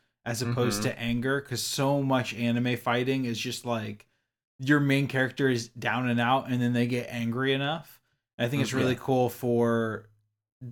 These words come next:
Speaker 1: like, the idea of, like, working smarter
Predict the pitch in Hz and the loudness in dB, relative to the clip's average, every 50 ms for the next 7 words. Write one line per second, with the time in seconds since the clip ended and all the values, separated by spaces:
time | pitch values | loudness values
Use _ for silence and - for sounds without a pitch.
0 | 123 98 104 - 139 123 117 110 104 104 - _ _ _ _ _ _ _ _ _ | -16 -16 -6 0 2 2 2 2 -2 -8 -14 _ _ _ _ _ _ _ _ _
1 | _ _ _ _ _ _ _ _ _ _ 139 135 107 131 139 139 131 127 123 139 | _ _ _ _ _ _ _ _ _ _ -14 -12 -8 -2 0 0 0 2 2 2
2 | 139 135 120 135 127 120 - 117 127 131 127 - - 127 120 - - - 131 127 | 2 2 2 2 0 0 -2 -2 -2 -2 -2 -2 -2 -2 -2 -2 -4 -2 2 4
3 | 120 120 123 120 117 117 113 113 113 117 117 | 6 6 6 6 6 4 4 2 0 -2 -6